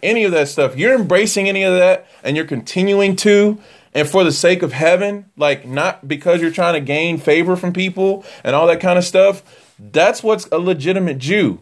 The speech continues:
'Cause you gotta think about it. The first person who's called a legitimate Jew is Abraham and his wife Sarah, who was a bunch of people from Ur Kasdim who was leaving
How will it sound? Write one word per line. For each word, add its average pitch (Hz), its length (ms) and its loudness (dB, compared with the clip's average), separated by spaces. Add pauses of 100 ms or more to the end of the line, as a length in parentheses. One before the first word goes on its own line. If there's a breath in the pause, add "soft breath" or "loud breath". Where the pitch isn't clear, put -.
(280 soft breath)
'Cause 180 140 0
you 190 60 2
gotta 233 240 4
think 214 240 -2
about 131 280 2
it. 123 180 -8
The 147 80 0
first 220 320 2
person 190 240 0
who's 180 120 0
called 185 220 4
a 165 40 -2
legitimate 156 440 -4
Jew 196 400 -2
is 143 240 -6
Abraham 175 640 0 (240 loud breath)
and 214 220 0
his 190 160 -2
wife 185 260 2
Sarah, 175 520 2 (220 loud breath)
who 196 80 -2
was 185 120 0
a 165 60 -4
bunch 190 280 0
of 185 80 -12
people 165 560 -2 (160 loud breath)
from 165 380 0
Ur 208 220 4
Kasdim 185 760 0 (320 loud breath)
who 185 220 2
was 151 300 2 (100)
leaving 185 800 0